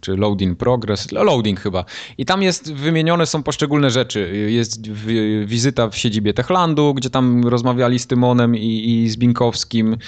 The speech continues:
y, o, o Dying Light'cie, więc no, powiedzmy, że to jest, to jest też w miarę ciekawe, chociaż tam, tam jest też wszystko powiedziane, to co, to, co Tymon i, i,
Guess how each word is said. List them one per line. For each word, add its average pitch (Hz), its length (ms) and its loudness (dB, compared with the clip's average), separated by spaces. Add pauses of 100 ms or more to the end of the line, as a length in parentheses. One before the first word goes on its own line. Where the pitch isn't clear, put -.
(540)
y, 110 60 -4 (400)
o, 113 300 0
o 117 100 2
Dying 117 300 4
Light'cie, 117 680 2
więc 113 480 -2 (160)
no, 370 160 2
powiedzmy, 202 380 0
że 175 120 2
to 175 160 2
jest, 160 220 2
to 156 80 0
jest 139 420 -2
też 139 180 0
w 135 40 -4
miarę 131 220 2
ciekawe, 127 400 0
chociaż 127 280 -4
tam, 135 280 0
tam 185 140 0
jest 175 160 0
też - 240 -2
wszystko - 360 -2
powiedziane, 156 500 0
to 156 120 0
co, 147 220 2 (280)
to, 147 120 -2
co 135 640 2
Tymon 139 380 2
i, 123 500 2 (840)
i, 127 200 -6